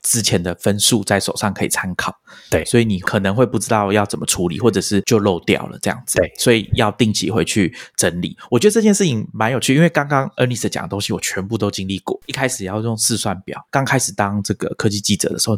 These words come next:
Speaker 1: 你总是会觉得说，我要 follow 一些事情，我关注的事情是什么？简单的想法就是全部都记下来嘛，就是我要开始追踪，啊，A 公司怎么样，他们有没有什么相关的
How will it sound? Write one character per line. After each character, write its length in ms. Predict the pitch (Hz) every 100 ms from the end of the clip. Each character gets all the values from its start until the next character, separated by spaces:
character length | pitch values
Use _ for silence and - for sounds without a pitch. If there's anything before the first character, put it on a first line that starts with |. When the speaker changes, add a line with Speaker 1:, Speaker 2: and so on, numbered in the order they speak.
| -
Speaker 1:
你 80 | 104
总 100 | 95
是 100 | 107
会 100 | 107
觉 120 | -
得 100 | -
说， 240 | - 92 -
我 120 | 101
要 80 | 101 120
follow 480 | - 110 107 85
一 40 | 92
些 160 | -
事 220 | 95 - -
情， 240 | - - _ _
我 140 | - 98
关 200 | 120 117
注 200 | 127 104
的 80 | 85
事 120 | 107
情 160 | -
是 80 | 92
什 160 | - -
么？ 80 | - _ -
简 160 | 110 92
单 140 | 135
的 80 | 117
想 160 | 98
法 100 | 98
就 80 | 92
是 140 | 104 113
全 200 | - 95
部 160 | 113
都 140 | 101 98
记 160 | 104
下 240 | 92 98 87
来 180 | - -
嘛， 100 | -
就 100 | -
是 140 | 104 104
我 120 | 92
要 120 | 95
开 120 | -
始 120 | 101 -
追 180 | 95
踪， 240 | 87 90 -
啊， 120 | 117 - - -
A 100 | 127
公 180 | 123 120
司 160 | 104 110
怎 140 | -
么 80 | -
样， 220 | 95 90 -
他 80 |
们 140 | 117 101
有 80 | 85
没 140 | 98
有 80 | 98
什 120 | -
么 120 | 101
相 180 | - 101
关 240 | 104 98
的 180 | 95 -